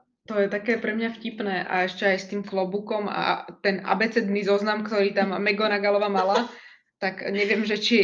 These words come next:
Speaker 1: tam prišiel nejaký záškodník, alebo, e, Peeves, zloduch, jej to tam poprehadzoval tie mená. A súčasne, že to skončilo, že Harry, Ron, ďalej nemusíme ísť. <laughs>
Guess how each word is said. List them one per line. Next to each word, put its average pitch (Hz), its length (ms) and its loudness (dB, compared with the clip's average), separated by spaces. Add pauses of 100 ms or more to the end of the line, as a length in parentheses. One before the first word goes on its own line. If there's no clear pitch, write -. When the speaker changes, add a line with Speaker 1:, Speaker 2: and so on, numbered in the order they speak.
(200)
Speaker 1:
tam 196 240 0
prišiel 202 400 -2
nejaký 202 320 -4
záškodník, 208 640 0
alebo, 190 320 0
e, 185 160 0 (1400)
Peeves, 107 480 -4 (560)
zloduch, 208 480 -4
jej 202 240 2
to 202 80 -8
tam 202 320 -4
poprehadzoval 220 680 0
tie 226 120 -2
mená. 220 400 -4 (540)
A 190 400 -2
súčasne, 226 480 -6
že 208 80 -4
to 196 100 -8
skončilo, 208 460 -2
že 180 320 -4
Harry, 220 560 -2 (480)
Ron, 196 480 2 (560)
ďalej 180 320 2
nemusíme 202 320 -4
ísť. 254 320 -2
<laughs> - 0 -